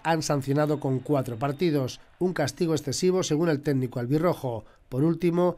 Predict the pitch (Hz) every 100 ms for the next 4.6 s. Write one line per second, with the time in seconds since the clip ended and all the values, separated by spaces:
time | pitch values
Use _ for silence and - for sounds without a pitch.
0 | - - 95 - 175 165 143 131 - 175
1 | 160 151 147 135 165 165 160 147 131 175
2 | - 180 151 143 202 185 151 143 131 -
3 | 185 165 139 131 120 117 120 - 160 147
4 | 135 120 123 147 147